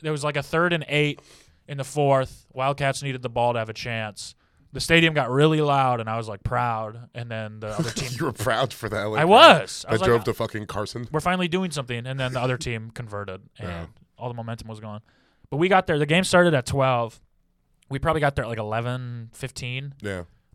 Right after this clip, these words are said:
Speaker 1: Parked right next to the stadium.
Speaker 2: Sick.
Speaker 1: Got in, no line.
Speaker 2: That's, see, like, that's good.
Speaker 1: Got drinks, no line. Went
Speaker 2: I
Speaker 1: to
Speaker 2: like
Speaker 1: the,
Speaker 2: that
Speaker 1: went
Speaker 2: part.
Speaker 1: to the bathroom, no line.
Speaker 2: <laughs> That's awesome. They have good food?
Speaker 1: Went and sat in our seats. Nobody checked our tickets.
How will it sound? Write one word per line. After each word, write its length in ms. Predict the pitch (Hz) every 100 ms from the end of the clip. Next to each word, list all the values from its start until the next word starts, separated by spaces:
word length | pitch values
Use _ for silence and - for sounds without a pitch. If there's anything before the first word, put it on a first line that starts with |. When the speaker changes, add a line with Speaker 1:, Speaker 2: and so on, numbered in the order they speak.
| -
Speaker 1:
Parked 300 | 139 123 -
right 200 | 117 139
next 200 | 139 -
to 80 |
the 60 | 127
stadium. 540 | - 110 110 107 113 117 _
Speaker 2:
Sick. 320 | - 90 73 - _
Speaker 1:
Got 200 | 135 135
in, 180 | 135 127
no 160 | 117 127
line. 540 | 120 113 110 110 117 _ -
Speaker 2:
That's, 200 | 127 -
see, 280 | - 165
like, 400 | 143 147 143 98
that's 240 | 165 151 -
good. 260 | 98 73
Speaker 1:
Got 220 | 143 156 127
drinks, 360 | 139 139 -
no 180 | 131 131
line. 380 | 123 117 113 117
Went 100 | 110
Speaker 2:
I 40 |
Speaker 1:
to 40 | 127
Speaker 2:
like 160 | 143
Speaker 1:
the, 80 | 139
Speaker 2:
that 100 | 120
Speaker 1:
went 0 |
Speaker 2:
part. 160 | 143 156
Speaker 1:
to 60 | 143
the 80 |
bathroom, 480 | 127 131 131 139 127
no 160 | 123 123
line. 540 | 123 110 107 110 113 - -
Speaker 2:
<laughs> 180 | - -
That's 160 | 104
awesome. 300 | 110 107 -
They 80 | 120
have 100 | 135
good 120 | 143
food? 180 | - 131 - -
Speaker 1:
Went 180 | 151 170
and 40 |
sat 140 | 160 165
in 80 | 165
our 120 | 147
seats. 340 | - 143 -
Nobody 240 | 131 131 131
checked 260 | 147 131
our 80 | 131
tickets. 680 | - 131 127 120 - -